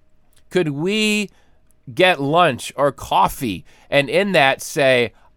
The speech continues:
"I'm struggling with pornography," and you felt like a safe place, a safe person that I could talk to. And, and see if you can build that culture in to your small group.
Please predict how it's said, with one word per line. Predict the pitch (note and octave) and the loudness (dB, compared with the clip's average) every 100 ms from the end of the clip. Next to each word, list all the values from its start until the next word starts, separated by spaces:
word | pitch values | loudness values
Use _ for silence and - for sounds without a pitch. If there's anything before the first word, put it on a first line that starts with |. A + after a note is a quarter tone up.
| _ | _
"I'm | D3+ G3 G3+ F#3+ E3+ D3 | 4 6 6 2 -2 -4
struggling | - - F3+ F3 D#3+ D3 | -8 0 4 4 2 2
with | C#3+ C#3 | 0 0
pornography," | - D3 C#3 C#3 C#3+ B2 - A2 G2 | 0 2 4 4 2 0 -2 -4 -2
and | B2+ B2 | -2 0
you | D3+ | 0
felt | D#3+ - E3 C#3 | 0 2 0 2
like | C#3 C3 | -2 -4
a | |
safe | A2 - C3+ A#2+ | -6 -4 -4 -6
place, | - B2+ A#2 A2 - - - | -6 -4 -4 -6 -16 -12 -8
a | |
safe | C3+ D#3 C3+ - | -4 -2 -2 0
person | C#3 C3 - A2 - - - - - | -2 0 -4 -8 -12 -20 -20 -20 -8
that | A#2+ | -2
I | A#2+ | 0
could | A#2+ A#2 | -2 -6
talk | - A#2+ G#2+ - | -6 -4 -4 -6
to. | A2 F#2 - _ - - | -10 -10 -12 _ -20 -4
And, | C#3 C3 | -2 0
and | D3+ C#3+ | -2 -2
see | - F#3 | -6 -2
if | F3+ | -2
you | D#3+ E3 | -2 -6
can | D#3 | -6
build | B2+ C3+ D#3 D3+ | -6 -2 -2 0
that | C#3 C3 - | -2 -2 -6
culture | - C#3 C3 D3+ A#2+ | -4 -4 -4 -6 -6
in | C3+ C#3 B2+ A#2+ - - | -4 -4 -6 -8 -10 -10
to | - D#3 C#3 B2+ | -6 -2 2 0
your | G#2 A#2+ | 0 -2
small | A2 - A2+ G2+ | -2 -6 -4 -4
group. | G2 E2 | -4 -12